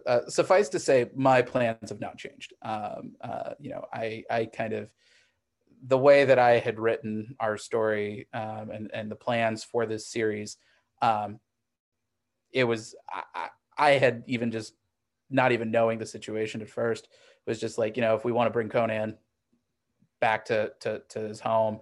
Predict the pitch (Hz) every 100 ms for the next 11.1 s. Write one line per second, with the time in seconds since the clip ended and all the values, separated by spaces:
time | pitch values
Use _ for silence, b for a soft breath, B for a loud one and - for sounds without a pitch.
0 | b b _ 113 110 107 104 - 107 110
1 | 104 104 110 113 - _ _ _ _ -
2 | 113 110 110 107 107 - - - 127 120
3 | 117 113 - - 131 120 123 123 123 120
4 | - 123 117 117 - _ 127 131 _ _
5 | _ _ _ _ _ - 135 135 127 123
6 | 135 117 120 123 113 113 113 113 110 117
7 | 131 127 117 113 - 120 117 117 117 113
8 | 113 - 113 110 123 - - 113 110 -
9 | 135 214 - - 113 - 113 90 - 147
10 | - B B B B B 135 127 120 110